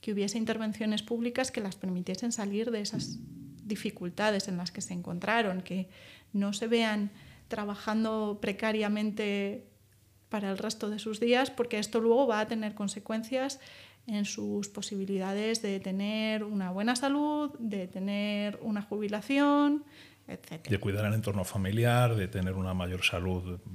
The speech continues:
Speaker 2: emocional, de, de un montón de factores. Pues, em, en efecto, eh, este colectivo tuvo que hacer un recurso a la resiliencia, ¿no? ¿Cómo,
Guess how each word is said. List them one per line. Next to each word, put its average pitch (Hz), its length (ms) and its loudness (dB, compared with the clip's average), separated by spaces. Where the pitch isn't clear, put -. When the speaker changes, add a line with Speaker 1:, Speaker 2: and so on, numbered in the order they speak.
Speaker 2:
emocional, 104 680 2
de, 92 260 -4
de 104 160 -6
un 101 80 2
montón 104 260 0
de 95 100 0
factores. 95 540 -6
Pues, 95 720 0
em, 90 600 0
en 104 160 -2
efecto, 110 680 0
eh, 92 480 -2
este 110 300 -4
colectivo 113 720 2
tuvo 110 240 0
que 113 100 -2
hacer 104 380 2
un 92 360 -6
recurso 95 400 -4
a 101 40 0
la 87 80 -2
resiliencia, 92 640 -2
¿no? 110 160 -4
¿Cómo, 117 720 2